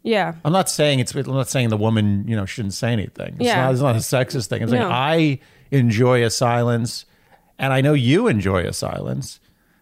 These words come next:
Speaker 2: and I enjoy that we both enjoy silence together.
Speaker 1: Yeah. And the enjoying of the silence might have nothing to do with us even being, enjoying it together,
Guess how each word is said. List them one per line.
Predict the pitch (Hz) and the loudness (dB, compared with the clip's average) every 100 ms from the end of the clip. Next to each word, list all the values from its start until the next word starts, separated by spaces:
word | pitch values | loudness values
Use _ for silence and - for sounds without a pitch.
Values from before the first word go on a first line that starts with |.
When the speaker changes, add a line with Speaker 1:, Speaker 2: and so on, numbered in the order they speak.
| _ _ _ _ - | _ _ _ _ -4
Speaker 2:
and | 135 123 120 104 - - _ _ - | 0 2 0 -2 -8 -16 _ _ -8
I | 131 | -4
enjoy | 127 127 110 120 123 | -2 0 0 2 2
that | 139 | 0
we | 120 127 | -2 -2
both | 127 131 - | 0 0 -2
enjoy | 123 123 127 131 | -4 -2 0 0
silence | 123 131 139 170 - | 0 -2 0 -2 -4
together. | - - - - - _ _ _ _ _ | -6 -8 -8 -10 -12 _ _ _ _ _
Speaker 1:
Yeah. | - 294 226 151 - _ _ _ - | -2 0 0 -4 -14 _ _ _ -4
And | 233 233 202 | -2 -2 -4
the | - - | -4 -2
enjoying | 220 214 220 220 | 0 2 2 2
of | |
the | 214 | 0
silence | - 214 208 202 | 0 0 0 0
might | 202 196 | -2 0
have | 202 180 | -2 -2
nothing | 202 196 190 190 | -2 -2 0 -2
to | 190 | -4
do | 175 180 | -4 -4
with | 175 170 | -2 -2
us | 170 165 | -4 -4
even | 185 175 170 | -6 -4 -4
being, | 165 160 156 156 - _ _ _ _ | -4 -4 -6 -8 -12 _ _ _ _
enjoying | 220 202 208 190 | 0 2 0 0
it | 170 | -4
together, | 175 165 - - | -4 -4 -4 -10